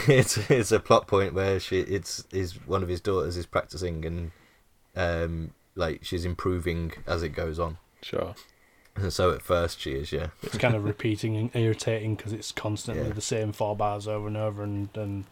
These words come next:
Speaker 3: yeah, Jimmy Stewart.
Speaker 1: "Why do you have to keep playing that song?" Or, "Why, why do we have to have so many kids?"
Speaker 3: <laughs> He just gets so frustrated
Speaker 2: God.
Speaker 3: with life at that point.
Speaker 2: I agree.
Speaker 1: <laughs>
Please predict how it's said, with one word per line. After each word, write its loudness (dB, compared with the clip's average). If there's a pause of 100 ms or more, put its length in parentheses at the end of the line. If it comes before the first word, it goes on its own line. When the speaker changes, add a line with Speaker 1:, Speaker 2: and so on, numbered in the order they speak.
(120)
Speaker 3:
yeah, -8 (100)
Jimmy -6
Stewart. -2
Speaker 1:
"Why 10
do 6
you 10
have 8
to -2
keep 6
playing 10
that 0
song?" -2
Or, -8 (140)
"Why, 8
why 10
do 10
we 12
have 10
to 8
have 8
so 10
many 4
kids?" 4 (100)
Speaker 3:
<laughs> -8
He 6
just 2
gets -2
so 4
frustrated 0
Speaker 2:
God. 10
Speaker 3:
with 2
life -4
at -10
that -4
point. -2
Speaker 2:
I 2
agree. 2 (400)
Speaker 1:
<laughs> 8